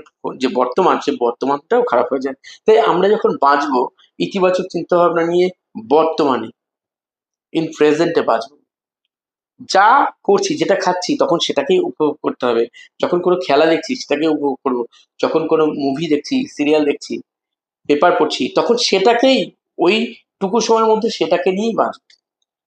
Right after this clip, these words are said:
যখন কারোর সঙ্গে মেলামেশা করছি, আহ, খাচ্ছি, দাচ্ছি, ঘুরছি, ফিরছি,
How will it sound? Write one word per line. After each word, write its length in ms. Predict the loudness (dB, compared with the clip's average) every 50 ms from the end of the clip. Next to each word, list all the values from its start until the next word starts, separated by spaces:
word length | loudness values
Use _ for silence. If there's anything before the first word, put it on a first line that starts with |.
| _ _ _ _ _ -2
যখন 240 | 0 0 0 0 -2
কারোর 200 | 0 0 0 0
সঙ্গে 220 | 0 0 0 0
মেলামেশা 400 | 0 0 0 0 0 -2 -2 -4 -6 -6
করছি, 340 | -8 -8 -6 -6 -6 -6 -6 _ _ -20 -20 -10 _ 0
আহ, 360 | 2 2 2 2 0 -2 -2 -2
খাচ্ছি, 340 | -4 -4 -4 -4 -4 -2 0
দাচ্ছি, 320 | 2 0 0 0 -6 -8
ঘুরছি, 340 | -6 -6 -8 -6 -6 -8 -8 -8
ফিরছি, 360 | -10 -12 -10 -8 -10 -10